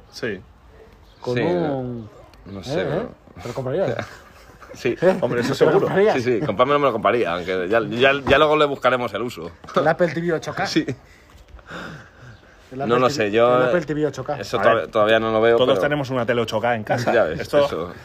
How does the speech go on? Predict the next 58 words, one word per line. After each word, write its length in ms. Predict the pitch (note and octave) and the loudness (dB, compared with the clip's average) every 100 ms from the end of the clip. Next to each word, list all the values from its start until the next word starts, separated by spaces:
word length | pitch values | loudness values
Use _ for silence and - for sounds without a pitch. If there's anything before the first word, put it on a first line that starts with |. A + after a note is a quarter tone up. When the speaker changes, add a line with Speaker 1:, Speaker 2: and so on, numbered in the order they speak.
| C3+ - | -16 -16
Speaker 1:
<laughs> 280 | - - | -20 -12
vamos 160 | A#2 A#2 | -8 -8
a 40 | |
partir 260 | B2 A#2 C3 | -8 -4 -4
de 80 | A2+ | -4
esa 160 | G#2+ | -2
base, 260 | A2 C#3 G#2+ | -2 -2 -4
¿no? 160 | A2 B2+ - - - - - - C3 | -10 -14 -18 -20 -20 -20 -20 -14 -8
Speaker 2:
El 60 | |
otro 120 | C3 | 0
día 80 | E3 | 0
vi 80 | D3+ | 2
una 140 | D3 D3 | 0 -2
ocho 180 | C3+ C3+ | -2 0
K 80 | |
además 280 | D3 C#3+ D3 | 0 0 -4
y 40 | D3 | -4
me 120 | C3+ | -6
fraudó 200 | B2 B2 | -6 -8
un 80 | A#2 | -8
poco, 200 | A2+ A#2+ | -12 -12
¿eh? 160 | C#3+ B2+ | -10 -8
Una 140 | B2+ | -8
Samsung 300 | B2 B2 A#2 | -8 -10 -10
de 80 | A2 | -12
estas. 160 | G#2+ - - - - - - - - - | -14 -18 -20 -20 -20 -20 -10 -10 -10 -8
Sí, 120 | D3+ | -2
era 280 | E3 D#3 D3+ | 0 2 0
Speaker 3:
Es 60 | |
Speaker 2:
muy 100 | D#3 | 0
Speaker 3:
que 60 | D#3+ | -2
ocho 80 | - | -2
K, 20 | |
Speaker 2:
espectacular 340 | - - G3+ | 0 4 4
porque 160 | - - | 2 0
era 80 | D#3 | 0
Speaker 3:
sí. 40 | |
Speaker 2:
muy 80 | E3 | 0
grande 300 | E3+ F3+ F#3 | 2 2 0
y 60 | E3 | 0
tal, 220 | F#3 G3 | 2 2
y 80 | F3 | 0
unos 140 | E3 | -2
Speaker 3:
Sí. 60 | F3 | 0
Speaker 2:
colores 260 | F3 E3 | 2 2
de 80 | C3+ | -2
un 100 | D3+ | -2
vídeo 300 | E3+ F3+ G#3 | 0 2 0
tal, 180 | F#3 A3+ | 0 -2
Speaker 3:
Sí. 40 | - | -2
Speaker 2:
pero 140 | D#3+ | -6
el 80 | C#3+ | -6
fondo 280 | D#3 F#3 G#3 | -6 -6 -6
fue 180 | G3+ G#3 | -6 -6
como, 280 | F#3+ C#3 | -6 -8
pff, 360 | A#2+ - - - | -10 -18 -20 -10
Speaker 3:
Sí. 60 | D#3 | -6
Speaker 2:
bueno. 200 | G3 | -6